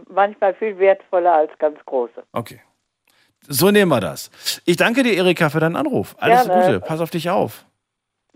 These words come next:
Speaker 1: Tu ich. Tschüss.
Speaker 2: Tschüss, mach's gut. Tschüss.
Speaker 1: Mach's besser.
Speaker 2: Mach ich, mach ich.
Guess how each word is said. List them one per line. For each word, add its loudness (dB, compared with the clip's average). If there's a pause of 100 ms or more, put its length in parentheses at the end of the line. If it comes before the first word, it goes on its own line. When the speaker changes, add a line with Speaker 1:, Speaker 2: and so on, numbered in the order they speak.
(160)
Speaker 1:
Tu -4
ich. 0 (340)
Tschüss. -4
Speaker 2:
Tschüss, -2
mach's -10
gut. -12 (420)
Tschüss. -20
Speaker 1:
Mach's -4
besser. -2 (760)
Speaker 2:
Mach -10
ich, -20
mach -8
ich. -20